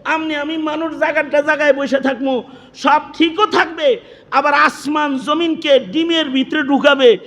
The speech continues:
এটা যদি কেউ দাবি করে, এইটা কি কোনোদিন সম্ভব?"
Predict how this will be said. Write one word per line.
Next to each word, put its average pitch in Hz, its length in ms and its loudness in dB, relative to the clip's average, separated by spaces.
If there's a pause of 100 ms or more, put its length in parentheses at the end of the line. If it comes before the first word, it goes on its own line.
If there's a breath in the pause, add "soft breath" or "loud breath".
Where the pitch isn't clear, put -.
(180 loud breath)
এটা 320 320 2
যদি 302 320 -2
কেউ 277 240 4
দাবি 339 400 2
করে, 254 400 4 (240 loud breath)
এইটা 311 420 0
কি 277 160 -8
কোনোদিন 269 400 -2
সম্ভব?" 294 680 4